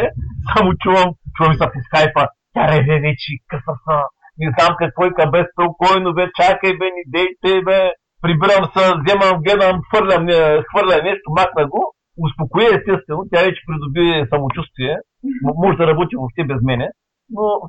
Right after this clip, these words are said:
началото беше, а, а-, аз си бях и отекатвал всичкото отгоре.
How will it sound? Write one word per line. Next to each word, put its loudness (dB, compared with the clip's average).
началото 2
беше, -4
а, 2
а-, 0
аз 4
си -10
бях 2
и 0
отекатвал -2
всичкото -14
отгоре. 0